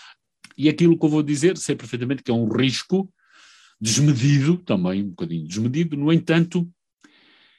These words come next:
até que ponto é que, hum, o filme Aniki Bobó, ou a obra de Manuel de Oliveira,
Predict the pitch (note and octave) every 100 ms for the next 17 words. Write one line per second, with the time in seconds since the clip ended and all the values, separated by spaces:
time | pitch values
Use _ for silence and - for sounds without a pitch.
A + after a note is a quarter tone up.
0 | _ - A3 D4 - - G#3+ B3 A3+ E3
1 | D3+ - E3 F#3 F#3+ F3 E3+ E3+ E3 D#3+
2 | D#3+ D#3 D#3 D3 D3 A3 _ _ _ _
3 | _ _ _ _ - D#3+ - F#3 D3+ A#2+
4 | G#2+ - - E3+ E3 D#3 - B2 G#2 G#2
5 | G2 F2+ F#2 F2+ G#2 E3+ _ _ _ _
6 | _ _ _ _ - A2 A#2 D3 G#3 D3+
7 | G#2+ G2+ F#2+ F2+ F2 F2 F2+ F2+ F2 F#2+
8 | A2